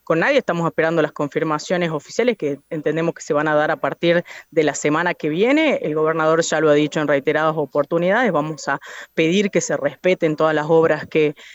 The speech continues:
que se han prometido con financiamiento nacional e internacional para la provincia de Salta, algunas de ellas que ya estaban en plena ejecución, así que vamos a seguir trabajando, porque hay que seguir trabajando por, por, por, por los salteños,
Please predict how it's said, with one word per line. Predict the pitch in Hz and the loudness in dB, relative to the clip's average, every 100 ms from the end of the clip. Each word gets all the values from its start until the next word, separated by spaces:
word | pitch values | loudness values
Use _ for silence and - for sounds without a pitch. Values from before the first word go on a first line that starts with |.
| - _ | -20 _
que | - 160 151 151 156 | 0 4 4 4 2
se | - 160 | 0 0
han | 156 180 175 | 2 0 0
prometido | 170 156 156 175 226 262 254 202 | 0 0 0 0 2 4 4 4
con | 160 151 | -2 -4
financiamiento | 151 143 - 147 156 160 156 143 151 | -4 -4 -2 -2 0 -2 0 0 -2
nacional | 147 - 156 160 | -4 -4 -2 0
e | |
internacional | 151 143 147 143 - 160 165 | 0 -2 -2 -2 -2 -2 -2
para | 156 143 143 143 | -2 -2 0 0
la | 151 143 | -2 -2
provincia | 151 156 170 | 0 0 0
de | 147 | 0
Salta, | 208 269 170 | 0 0 0
algunas | 165 170 | 0 -2
de | 160 | 0
ellas | 151 151 | 0 -2
que | 160 | -4
ya | 147 | -6
estaban | 139 151 147 | -2 0 0
en | 143 | -2
plena | 147 151 | -2 -2
ejecución, | 151 139 160 - 226 294 - - - - | -4 -6 -8 -4 -2 -2 -6 -18 -18 -8
así | 156 160 165 | -6 -6 -4
que | 175 156 | 0 2
vamos | 160 175 | 2 0
a | 165 | -2
seguir | 165 165 196 | 0 2 2
trabajando, | 214 185 156 156 226 277 285 | 2 0 2 0 0 2 2
porque | 160 151 | 0 -4
hay | 151 | -4
que | |
seguir | 156 151 160 | -2 -2 0
trabajando | 156 147 165 160 | -2 -4 -4 -6
por, | 160 151 - - | -6 -8 -10 -4
por, | 143 - | -4 -4
por, | - 151 - - | -2 -2 -2 0
por | 202 202 - | 2 2 0
los | 160 - | -6 -2
salteños, | 147 151 185 208 247 | -2 2 2 2 0